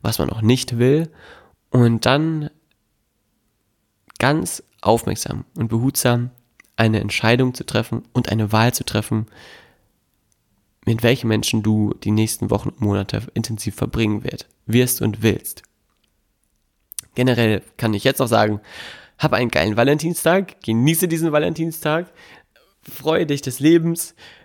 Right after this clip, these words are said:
äh, auch wenn du diese Podcast-Folge später hörst, nicht am Valentinstag, drück dich nicht davor, mit Leuten in Kontakt zu treten,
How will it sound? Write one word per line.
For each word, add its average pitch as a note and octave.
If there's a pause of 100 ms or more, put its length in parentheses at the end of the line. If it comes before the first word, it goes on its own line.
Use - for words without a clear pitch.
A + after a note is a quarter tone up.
äh, -
auch B2+
wenn E3+
du D3+
diese C#3+
Podcast-Folge C3
später -
hörst, D3+
nicht E3
am B2
Valentinstag, D3 (380)
drück C3+
dich D3+
nicht D#3
davor, B2+
mit A#2+
Leuten C3+
in B2
Kontakt D#3
zu A2
treten, C3